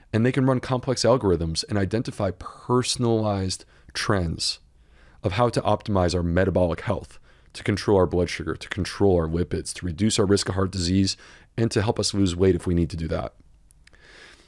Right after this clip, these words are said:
It's pretty cool stuff. So anyway, one of the things that we found is that this blastocystis it's a parasite. It's actually great for our metabolism. And I am a proud blastocystis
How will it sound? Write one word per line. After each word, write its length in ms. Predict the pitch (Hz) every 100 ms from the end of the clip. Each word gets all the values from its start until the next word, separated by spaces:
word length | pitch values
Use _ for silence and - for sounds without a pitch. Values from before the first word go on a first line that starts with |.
| _
It's 120 | -
pretty 180 | 170 143
cool 160 | 139 101
stuff. 380 | - 143 85
So 380 | - 117 104 87 - _ _ _ _ _ - 101
anyway, 360 | 131 113 92 87
one 140 | 101 120
of 40 |
the 60 | 139
things 240 | 139 120
that 80 | 95
we 100 | 87
found 480 | - 123 131 - - _ _ - - _ -
is 180 | 101
that 360 | 87 95 - -
this 180 | 107 -
blastocystis 1120 | - 98 113 143 110 - 170 - 62 - - - _ _ _ _ _ _ -
it's 100 | -
a 40 |
parasite. 500 | 92 151 196 - 50 - - _ _ _ _ _ -
It's 160 | 131
actually 240 | 175 - 107
great 420 | 92 82 123 147
for 120 | 135
our 60 | 123
metabolism. 720 | 117 - 156 131 90 - - - - _ _ _ _ _ _ _ _ _ _ _ _ _ - - - -
And 120 | 98
I 80 | 95
am 120 | 117
a 60 | 92
proud 300 | - 101 95
blastocystis 720 | 90 92 - 92 123 - -